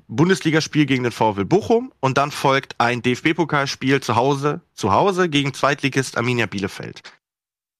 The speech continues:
Wenn die Stuttgarter Mannschaft aktuell in der Lage ist, gegen andere Teams zu gewinnen, dann doch hoffentlich zu Hause gegen den Tabellenletzten der zweiten Liga und den Tabellenletzten der Bundesliga.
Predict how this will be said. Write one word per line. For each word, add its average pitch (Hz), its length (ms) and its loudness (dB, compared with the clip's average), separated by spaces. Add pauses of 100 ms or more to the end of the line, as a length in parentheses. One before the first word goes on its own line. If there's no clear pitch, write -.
(120)
Wenn 156 640 0
die - 140 -4
Stuttgarter 139 500 0
Mannschaft 127 840 -2 (640)
aktuell 127 540 0
in 127 140 -2
der 120 120 2
Lage 139 340 0
ist, 98 400 -6
gegen 123 380 -2 (680)
andere 143 320 0
Teams - 320 -2
zu 110 140 -2
gewinnen, 107 480 -2 (560)
dann 151 180 0
doch 165 200 0
hoffentlich 143 440 -2
zu 110 160 -2
Hause 147 420 2 (240)
gegen 127 360 0
den 127 200 2
Tabellenletzten 123 580 -2
der 135 100 0
zweiten 120 280 -2
Liga 135 260 0
und 123 160 -4
den 123 100 0
Tabellenletzten 120 560 -2
der 120 80 0
Bundesliga. 98 580 -2